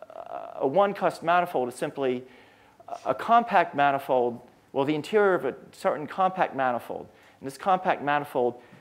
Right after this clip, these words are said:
has boundary, a, a torus. So, so if you have a cusp manifold, topologically, it's, it's just the interior of some compact manifold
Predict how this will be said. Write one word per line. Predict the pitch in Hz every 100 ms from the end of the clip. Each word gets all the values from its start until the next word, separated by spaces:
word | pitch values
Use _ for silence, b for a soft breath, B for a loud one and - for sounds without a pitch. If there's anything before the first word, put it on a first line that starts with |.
| B -
has | 127
boundary, | 123 165 160 143 147 127 123 - _ _ -
a, |
a | 120
torus. | 123 - 214 131 - - - - b b b b
So, | - 156 143 139 87 -
so | 131 156
if |
you | 135
have | 131
a |
cusp | - 214 214
manifold, | 165 135 131 -
topologically, | - 175 165 151 147 143 123
it's, | 113 - -
it's | -
just | 127 - - - - -
the | 131
interior | 120 170 156 139 113 104
of | 110
some | 135 123
compact | 117 143 139 139 117
manifold | 117 117 113